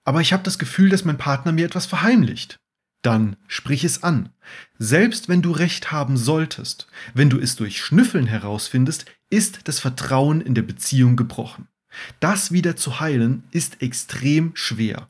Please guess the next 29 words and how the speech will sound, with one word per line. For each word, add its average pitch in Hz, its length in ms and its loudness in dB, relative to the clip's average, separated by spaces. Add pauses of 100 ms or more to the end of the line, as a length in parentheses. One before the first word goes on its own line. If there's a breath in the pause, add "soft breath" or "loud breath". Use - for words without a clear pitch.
und 127 120 -2
oft 147 200 -4
sogar 113 420 -2
unmöglich. 113 640 0 (880 loud breath)
"Soll 135 180 2
ich 127 100 2
mich 123 160 -2
also 120 180 0
überhaupt 127 520 -2
nicht 170 180 -2
für 170 80 -6
diese 165 200 -4
fremde 165 340 -2
Person 165 400 -2
interessieren?", 190 680 -4 (480)
fragst 127 380 -2
du 151 40 -4
dich 147 160 -6
jetzt - 240 -8
bestimmt? 180 500 -2 (680)
Doch, - 380 -2 (480 loud breath)
aber 175 380 -2
anders. 110 640 2 (1160)
Tipp 185 300 0 (180)
Nummer 160 280 4
vier. - 540 -4 (560)
Lass 135 400 2
dir 139 200 0
berichten. 117 640 -4